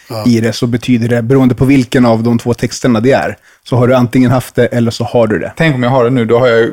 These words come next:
Speaker 3: då har jag fuckat upp hela min grej som jag kämpat för.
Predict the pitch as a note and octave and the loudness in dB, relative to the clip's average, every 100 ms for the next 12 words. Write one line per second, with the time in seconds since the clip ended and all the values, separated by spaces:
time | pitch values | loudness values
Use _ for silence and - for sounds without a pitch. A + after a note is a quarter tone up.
0 | - C3+ C3 B2+ B2 A2+ B2 A2+ A#2 A2+ | -6 -4 0 2 2 0 -4 -4 -2 -2
1 | B2+ A2+ A2+ A2+ A2 A2+ A#2 A2+ B2+ B2+ | 0 0 2 2 2 2 0 2 0 2
2 | C3 E3+ D3+ - F#3+ F#3 F#3 | 0 0 -2 0 2 2 2